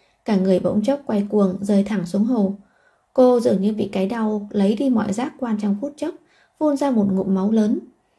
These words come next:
Tất cả các cơ quan trong cơ thể đều bị nghiền nát, đại loại chính là cảm giác như thế. Nhưng cái kiểu đau của cô lại không làm mất đi thần trí, mà lại còn có thể cảm nhận rõ ràng hơn tất cả mọi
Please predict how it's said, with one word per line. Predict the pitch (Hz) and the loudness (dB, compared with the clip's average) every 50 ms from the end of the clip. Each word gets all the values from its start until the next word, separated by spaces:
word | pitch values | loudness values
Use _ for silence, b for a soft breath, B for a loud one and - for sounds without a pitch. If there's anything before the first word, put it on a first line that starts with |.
| _ _ _ _ - | _ _ _ _ -8
Tất | - 220 214 - | -8 -8 -8 -6
cả | - 202 175 170 - | -6 -6 -6 -4 -6
các | 208 202 - | -8 -6 -2
cơ | 226 208 202 - | -2 -2 0 0
quan | 202 196 196 - | 0 -2 -2 -2
trong | 208 202 202 | -2 -4 -2
cơ | 196 196 196 | -2 -4 -2
thể | 202 190 180 170 170 170 | 0 -2 -2 -2 0 0
đều | 190 190 | 0 0
bị | 185 170 - - | 0 -2 0 4
nghiền | 202 202 202 196 190 | 6 6 6 6 4
nát, | 208 254 359 - b b b b b b b b | 0 -2 -2 -6 b b b b b b b b
đại | - - - 247 | -4 0 0 2
loại | 247 240 226 226 220 | 2 0 0 -2 0
chính | 254 254 294 | 0 0 0
là | 359 339 277 226 220 | 0 -2 -2 -2 -2
cảm | 220 180 170 175 | -4 -4 -2 -2
giác | 202 254 - - 254 | -4 -4 -4 -4 -4
như | 226 | -4
thế. | 220 214 202 202 254 311 b b b b b b b - | 0 2 2 2 2 0 b b b b b b b 2
Nhưng | 262 262 254 | 2 2 4
cái | 285 294 294 | 2 -2 2
kiểu | 285 247 190 - | 2 2 2 4
đau | - 220 240 254 | 2 0 -2 0
của | 254 214 - - | 0 0 -2 -2
cô | - 240 247 262 262 262 - - - | 0 2 2 2 2 0 -8 -10 -6
lại | - 202 | -6 -4
không | 202 - 226 214 202 | -4 -2 0 2 2
làm | 202 190 170 160 175 | 2 2 2 -2 -4
mất | 233 - - | -4 -4 -2
đi | 240 | -4
thần | 214 220 220 190 175 175 | -4 -2 -2 -4 -4 -2
trí, | 175 202 196 214 294 - B B B B B B B | 0 0 2 2 0 -2 B B B B B B B
mà | 269 254 247 | -2 0 0
lại | 247 247 247 | 0 -2 -2
còn | - 240 247 | -2 -4 -4
có | 247 294 | -2 -6
thể | 302 - 262 208 214 | -4 -2 -2 -2 -2
cảm | 220 196 190 185 | -2 -4 -2 -2
nhận | 202 208 - - | -2 -2 -4 -4
rõ | 196 208 - - | -4 -4 -4 -4
ràng | - - 240 196 175 | -6 -4 -4 -4 -4
hơn | 170 190 226 226 208 208 | -4 -2 -2 -2 -2 -2
tất | 359 - - - | -4 -8 -6 -6
cả | 240 190 | -6 -6
mọi | 165 160 - | -4 -6 -8